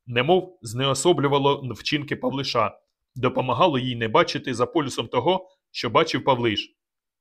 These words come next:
Існував предмет, який загрожував планеті. Існували інструкції, які передбачали ліквідацію небезпечного предмета. Корабля "Полюс" не існувало вже давно. Розумний акт ліквідації, який вона нав'язувала Павлишу,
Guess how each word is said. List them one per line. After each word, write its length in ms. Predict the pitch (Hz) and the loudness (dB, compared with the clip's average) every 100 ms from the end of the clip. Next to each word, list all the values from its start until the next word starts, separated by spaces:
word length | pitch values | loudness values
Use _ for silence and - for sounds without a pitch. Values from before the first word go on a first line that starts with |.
| _ _ _ _ - | _ _ _ _ -12
Існував 420 | 131 - 123 139 | -10 -4 0 2
предмет, 440 | 139 135 190 202 - | 2 0 0 0 -4
який 300 | 123 127 180 | -8 -2 0
загрожував 540 | 131 120 165 175 170 | 2 2 4 4 2
планеті. 560 | 170 165 120 107 - 98 - _ _ _ _ | 2 2 2 -2 -4 -8 -8 _ _ _ _
Існували 440 | 135 123 127 151 208 | -8 -6 2 4 4
інструкції, 680 | 214 160 170 165 151 139 120 | 0 0 0 2 0 0 -4
які 280 | 135 131 143 | -4 -2 -2
передбачали 840 | 135 131 127 123 143 143 139 127 | -2 -4 -8 -4 -2 0 0 0
ліквідацію 600 | 131 196 147 120 - 127 | -2 0 6 6 4 -6
небезпечного 540 | 120 117 123 117 123 | -4 -2 0 0 -4
предмета. 640 | 113 117 123 110 113 104 _ _ _ _ _ - | -6 -6 -4 -4 -4 -6 _ _ _ _ _ -4
Корабля 360 | 127 123 127 | 0 2 2
"Полюс" 360 | 123 180 156 156 | 4 4 4 0
не 80 | 151 | -4
існувало 520 | 160 - 131 160 156 | -4 -4 2 4 4
вже 160 | 120 | 0
давно. 460 | 147 160 151 107 95 _ _ _ _ _ _ | 2 2 2 -4 -6 _ _ _ _ _ _
Розумний 540 | 127 139 131 185 165 - | 0 0 2 2 0 2
акт 260 | 135 - 127 | 2 2 -6
ліквідації, 800 | 117 117 110 180 175 165 151 131 | -4 -2 2 2 2 -2 -2 -2
який 280 | 135 131 | -2 0
вона 220 | 135 135 135 | -2 -2 -2
нав'язувала 520 | 135 131 127 131 127 | -2 0 0 2 0
Павлишу, 600 | 123 120 127 - 131 - | -2 -4 -4 -4 -6 -6